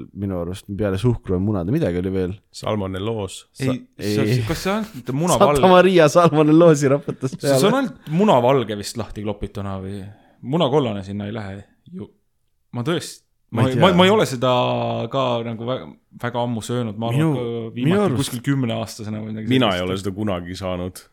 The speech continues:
Speaker 3: Sa oled ilma jäänud, see, see oli best shit ever.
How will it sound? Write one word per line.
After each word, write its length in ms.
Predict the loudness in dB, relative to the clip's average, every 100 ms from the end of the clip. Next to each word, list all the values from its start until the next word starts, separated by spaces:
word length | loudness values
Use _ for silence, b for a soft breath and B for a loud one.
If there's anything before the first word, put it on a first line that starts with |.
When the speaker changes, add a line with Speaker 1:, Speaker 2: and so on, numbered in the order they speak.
| _ _
Speaker 3:
Sa 180 | -8
oled 140 | -8 -6
ilma 220 | -6 -4
jäänud, 160 | -6 -10
see, 140 | -12 -12 -16 _ -14
see 160 | -8
oli 60 | -6
best 240 | -6 -8 -8
shit 320 | -12 -10 -8
ever. 280 | -6 -6